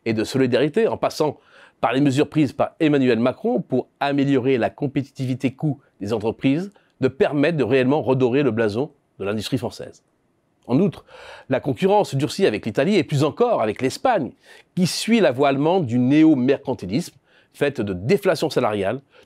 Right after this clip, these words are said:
de compression de la demande intérieure et d'offensive à l'extérieur. C'est le bastion des industries alimentaires qui est cette fois-ci assiégé après avoir déjà subi les coups de boutoir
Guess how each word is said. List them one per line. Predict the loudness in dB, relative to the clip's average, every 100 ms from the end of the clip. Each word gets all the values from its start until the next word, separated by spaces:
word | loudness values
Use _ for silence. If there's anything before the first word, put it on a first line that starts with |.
| -2
de | -2
compression | -2 0 0 2 0 0 -2 -2 0
de | 2
la | 0
demande | 0 0 -2
intérieure | -4 -2 0 0 -2 -6 -2
et | 0
d'offensive | 2 2 0 -4 -4 -4 -6 _ _ _ -4
à |
l'extérieur. | -4 -4 -8 -8 -20 _ _ _ _ _ _ _ _
C'est | -2 2
le | 2
bastion | 2 -2 0 0 2
des | 2 2
industries | 2 0 -2 -4 -4 -6
alimentaires | -2 0 0 0 0 0 -2 -14 -20 _
qui | 0
est | 0
cette | -2 -4
fois-ci | -2 -4 -10 _ 0
assiégé | 0 2 0 2 2
après | 2 2
avoir | 2 0
déjà | 0 -2
subi | -2 0 0
les | 0
coups | -2 -6
de | -4
boutoir | 0 0 2 2 0